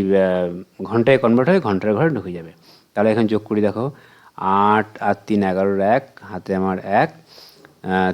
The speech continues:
তিন আর দুই পাঁচ আর একে ছয়, তাহলে একষট্টি সেকেন্ড হলো এখানে, একষট্টি সেকেন্ড। তারপরে দেখো এখানে কত হয়? আট আর এদিকে চার আর একে পাঁচ হলো। এবার দেখো এখানে দুই আর পাঁচ সাত সাত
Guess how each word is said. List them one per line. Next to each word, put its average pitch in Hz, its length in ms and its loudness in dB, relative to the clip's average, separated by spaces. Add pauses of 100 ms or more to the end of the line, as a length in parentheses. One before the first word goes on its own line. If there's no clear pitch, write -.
তিন 107 160 0
আর 101 100 2
দুই 98 200 -4
পাঁচ 95 280 -4
আর 101 80 -2
একে 156 260 -2
ছয়, 85 380 -12 (380)
তাহলে 101 160 2
একষট্টি 107 380 -4
সেকেন্ড 110 340 0
হলো 110 140 0
এখানে, 107 220 0 (1400)
একষট্টি 107 480 -2
সেকেন্ড। 90 460 -6
তারপরে 104 220 2
দেখো 98 300 -2 (480)
এখানে 104 260 2 (140)
কত 101 180 -2
হয়? 135 220 0 (400)
আট 101 360 2 (260)
আর 104 160 -6
এদিকে 127 400 0 (520)
চার 92 200 0
আর 95 60 2
একে 156 280 0 (580)
পাঁচ 90 300 -2 (420)
হলো। 131 200 2 (460)
এবার 104 120 4
দেখো 101 140 2
এখানে 110 200 2
দুই 107 420 2 (340)
আর 95 100 -2
পাঁচ 95 180 0
সাত 95 200 -8
সাত 156 200 0